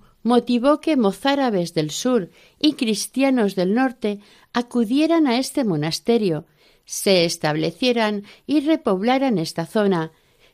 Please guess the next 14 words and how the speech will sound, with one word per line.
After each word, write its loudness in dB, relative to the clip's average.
creando 0
nuevos 0
núcleos -2
de -4
población -2
que -4
aún 0
perduran. -4
Hablar 2
de 2
la 4
Virgen 0
de 2
Veruela -2